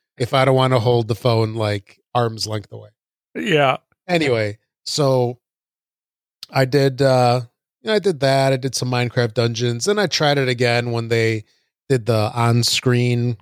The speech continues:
Speaker 1: controls.
Speaker 2: Uh-huh.
Speaker 1: Did, did you guys have that at all? Or I don't
Speaker 2: I,
Speaker 1: know if they were doing that.
Speaker 2: they're,
Speaker 1: Like, M-,
Speaker 2: they're
Speaker 1: Minecraft
Speaker 2: there.
Speaker 1: Dungeons. Yeah, Minecraft
Speaker 2: Yeah.
Speaker 1: Dungeons, for example, you have on-screen controls,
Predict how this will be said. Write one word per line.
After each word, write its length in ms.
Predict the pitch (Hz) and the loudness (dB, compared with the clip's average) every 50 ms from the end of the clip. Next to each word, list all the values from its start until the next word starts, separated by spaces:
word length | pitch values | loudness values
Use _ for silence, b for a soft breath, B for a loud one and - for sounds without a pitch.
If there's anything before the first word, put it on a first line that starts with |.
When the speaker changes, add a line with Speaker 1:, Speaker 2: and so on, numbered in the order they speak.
| _ | _
Speaker 1:
controls. 880 | _ - 123 - - 139 123 127 127 127 127 127 123 - - - - - _ _ _ _ _ _ _ - | _ -4 -4 -2 0 2 2 2 2 0 0 -2 -2 -4 -4 -4 -6 -8 _ _ _ _ _ _ _ -12
Speaker 2:
Uh-huh. 300 | 135 131 143 139 127 135 139 _ _ _ _ _ - | -10 -8 -6 -6 -8 -8 -10 _ _ _ _ _ -18
Speaker 1:
Did, 140 | 139 139 - _ _ _ _ _ _ _ _ _ | -18 -18 -18 _ _ _ _ _ _ _ _ _
did 180 | 135 131 123 139 - _ _ _ _ _ _ _ _ _ _ 127 | -2 -2 -2 -4 -10 _ _ _ _ _ _ _ _ _ _ -8
you 100 | 139 143 | -6 -2
guys 280 | 135 147 135 139 - - | 0 0 0 0 0 0
have 200 | 135 135 131 131 | -2 -2 0 0
that 240 | 135 131 139 - - _ _ _ _ _ _ _ _ _ _ _ _ | 0 0 -2 -4 -8 _ _ _ _ _ _ _ _ _ _ _ _
at 80 | 151 147 | 0 0
all? 380 | 151 147 151 160 156 143 - _ _ _ _ _ _ _ _ _ - | 2 2 0 -2 -4 -6 -10 _ _ _ _ _ _ _ _ _ -6
Or 240 | 139 127 120 117 | -2 -2 0 0
I 40 | 113 156 | 0 -2
don't 40 | 190 | -2
Speaker 2:
I, 20 | 151 | -2
Speaker 1:
know 60 | 110 | -4
if 100 | - - | -4 -6
they 80 | - 110 | -6 -8
were 120 | 104 104 | -8 -8
doing 220 | 98 107 107 104 98 101 98 | -10 -12 -14 -14 -16 -20 -20
that. 80 | 101 - _ _ | -20 -20 _ _
Speaker 2:
they're, 300 | 143 180 190 208 214 208 | -8 -4 -2 0 0 0
Speaker 1:
Like, 100 | 156 151 - 151 | 0 0 -2 -4
M-, 160 | 165 185 _ _ _ _ _ _ _ - | -6 -6 _ _ _ _ _ _ _ -10
Speaker 2:
they're 220 | 139 185 214 208 | -6 -4 -2 0
Speaker 1:
Minecraft 200 | 165 165 180 208 | 0 2 2 0
Speaker 2:
there. 200 | 202 147 127 120 | 0 -2 -4 -2
Speaker 1:
Dungeons. 680 | 147 139 139 131 113 120 110 107 _ _ - - - - _ | 0 0 0 0 -2 -4 -6 -8 _ _ -8 -8 -8 -8 _
Yeah, 220 | 165 165 139 127 120 | -2 0 0 0 0
Minecraft 140 | 147 165 | 0 0
Speaker 2:
Yeah. 260 | 170 156 151 147 131 131 | 0 0 0 0 2 2
Speaker 1:
Dungeons, 520 | 151 147 151 139 147 147 143 143 127 - | 2 2 2 2 0 0 0 -2 -4 -4
for 140 | - 143 147 | -4 -4 -4
example, 440 | 143 127 135 143 135 131 - 151 143 | -2 -2 -2 -2 -2 -2 0 -2 -2
you 200 | 135 127 123 117 | 0 2 2 2
have 120 | 117 113 | 2 2
on-screen 480 | 117 113 117 113 - - - 120 117 113 | 2 0 0 0 -2 -2 0 0 0 0
controls, 500 | - 117 107 - - 107 104 98 - - | -2 -4 -4 -4 -4 -4 -4 -4 -8 -12